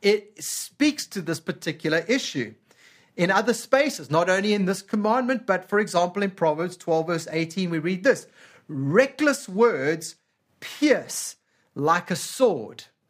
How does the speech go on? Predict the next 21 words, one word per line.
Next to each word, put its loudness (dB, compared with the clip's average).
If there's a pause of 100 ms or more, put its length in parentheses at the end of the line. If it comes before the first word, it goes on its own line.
(440)
Loose 0
words, 4
reckless -2
words -2 (120)
pierce. -2
Jeremiah 2
nine, 0
verse -2
eight, 0 (360)
"Their 2
tongue 0
is -2
a 0
deadly -4
arrow." 0 (1400)
Proverbs 2
twelve, 2
verse -2
twenty-two, 0 (300)
Lying 2
lips 0